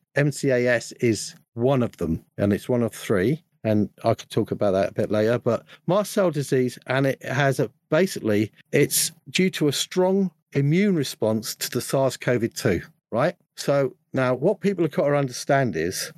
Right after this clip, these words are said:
right, the covid vaccine is man-made, right? It includes a genetic instruction.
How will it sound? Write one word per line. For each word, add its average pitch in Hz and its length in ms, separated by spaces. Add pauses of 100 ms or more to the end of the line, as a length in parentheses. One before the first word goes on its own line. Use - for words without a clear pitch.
(140)
right, 110 260 (220)
the - 80
covid 196 440
vaccine 139 500
is 110 180
man-made, 104 520 (280)
right? 123 280 (100)
It 131 140
includes 202 640 (100)
a 135 140
genetic 160 640
instruction. - 800